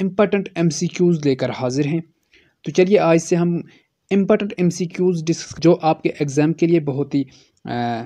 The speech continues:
फ़ायदेमंद होने वाले हैं, बहुत ही महत्वपूर्ण होने वाले हैं। तो चलिए बिना टाइम ज़ाया किए हुए करते हैं शुरुआत आज के अपने इस टॉपिक की। Question number one है, "A boy runs his toy car on dry marble floor,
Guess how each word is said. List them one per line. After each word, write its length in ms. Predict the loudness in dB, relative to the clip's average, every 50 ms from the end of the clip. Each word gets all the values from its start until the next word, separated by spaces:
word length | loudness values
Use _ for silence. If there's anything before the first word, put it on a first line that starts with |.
| -12 -8 -6
फ़ायदेमंद 300 | -4 -2 -2 0 0 0
होने 160 | 0 2 2
वाले 180 | 2 2 2 2
हैं, 320 | 0 0 -2 -4 -6 -6
बहुत 260 | -8 -8 -8 -6 -4 -6
ही 100 | -6 -6 -10 -18 _ -10 -8
महत्वपूर्ण 440 | -8 -6 -6 -8 -6 -2 -2 0 0
होने 160 | 2 2 2
वाले 160 | 2 2 2
हैं। 300 | 2 0 -2 -4 -8 -14 _ _ _ _ -6
तो 80 | -6
चलिए 260 | 0 2 4 6 6 6
बिना 180 | 4 2 0
टाइम 260 | 0 0 0 0 -2
ज़ाया 280 | -2 -2 -2 -2 -2 -2
किए 240 | -4 -4 -4 -2 -2
हुए 80 | -2
करते 300 | -2 -2 -2 -4 -2 -2
हैं 100 | -2 -2
शुरुआत 440 | -2 -2 0 0 0 0 -2 -6 _ _ _ _ _ _ _ _ _ _ _ _ _ _ _ _ _ 0
आज 260 | 2 2 2 0 -2
के 120 | -2 -2 -2
अपने 280 | -2 -4 -6 -6 -6
इस 240 | -6 -8 -10 -12 -16 _ _ _ _ 0
टॉपिक 260 | 0 0 0 -2 -4
की। 220 | -4 -6 -8 -8 -10 _ _ _ _ _ _ _ _ _ _ _ _ _ _ _ _ _ _ _ _ _ -2 -2
Question 240 | -2 0 0 2
number 200 | 2 2 2 2
one 40 | 0
है, 160 | -2 -6 -8 -8 -8
"A 120 | -2 0
boy 300 | 2 4 4 4 2 0 -4 _ _ _ _ _ -2
runs 360 | 0 2 2 2 0 0 -4 -6
his 100 | -6 -6 -8 -12 _ _ _ _ _ 2
toy 200 | 2 2 2 0 0 0
car 160 | 0 0 0 -2 -4 -4
on 220 | -4 -2 -2 0
dry 200 | 2 2 2 2
marble 380 | 2 2 4 4 4 2 2 0
floor, 400 | -2 -6 -4 0 2 2 2